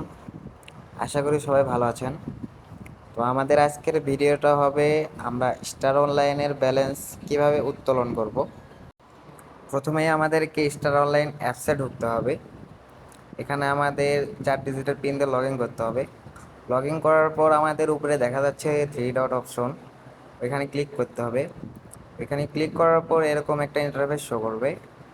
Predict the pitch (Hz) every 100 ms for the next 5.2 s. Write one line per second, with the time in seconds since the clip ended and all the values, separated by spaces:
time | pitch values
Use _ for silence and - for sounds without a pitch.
0 | - - - 143 143 147 143 147 143 -
1 | - 143 143 135 135 131 135 143 139 110
2 | 123 120 117 127 - 127 - 139 143 139
3 | 139 139 147 - - 143 143 123 117 113
4 | 117 135 - - - - - - - -
5 | - 143